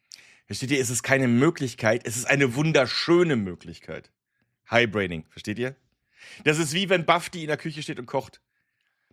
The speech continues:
„Bafti, was kochst du heute?“ Wenn ein, wenn irgendein anderer sagen würde, „Ich koche heute Nudeln mit Bolon-, äh, Bolognese-Soße“,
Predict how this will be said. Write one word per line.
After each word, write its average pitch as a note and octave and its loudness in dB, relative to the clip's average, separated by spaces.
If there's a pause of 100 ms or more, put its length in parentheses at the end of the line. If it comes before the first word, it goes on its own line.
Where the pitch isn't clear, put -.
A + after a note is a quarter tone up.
„Bafti, D3 0
was C#3 -2
kochst D#3 -2
du B2 -4
heute?“ G2 -4
Wenn B2 0
ein, D3+ 0
wenn F3 2
irgendein G#3 2
anderer G3+ 0
sagen F3 0
würde, B2+ -6
„Ich A#2 -12
koche D3+ -6
heute C#3+ -4
Nudeln D3+ -6
mit C#3 -8
Bolon-, B2+ -8
äh, C3 -6
Bolognese-Soße“, A#2 -10